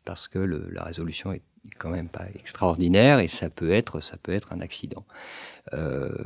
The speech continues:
j'espère, comme beaucoup d'autres scientifiques, que c'est une véritable observation, ce qui ne peut être démontré que si on le retrouve.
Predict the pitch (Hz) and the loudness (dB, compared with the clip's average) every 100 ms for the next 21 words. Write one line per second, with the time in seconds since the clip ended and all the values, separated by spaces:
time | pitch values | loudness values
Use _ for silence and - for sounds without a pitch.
0 | - - 90 98 - - 139 - 95 90 | -8 -10 -2 0 2 4 4 6 4 4
1 | 90 98 87 82 - 78 - 143 151 - | 0 -4 -4 -4 -8 -8 -4 -2 -2 -2
2 | 90 - 104 - 85 98 95 90 113 98 | -2 -2 -2 -2 2 2 2 2 4 4
3 | 90 - 82 78 - 87 92 - 101 101 | 0 0 0 0 -6 -8 -10 -4 2 2
4 | 110 131 127 110 101 95 92 139 - 95 | 4 4 4 4 4 4 2 0 0 -2
5 | 117 104 92 92 - - - | 0 0 0 -2 -4 -12 -18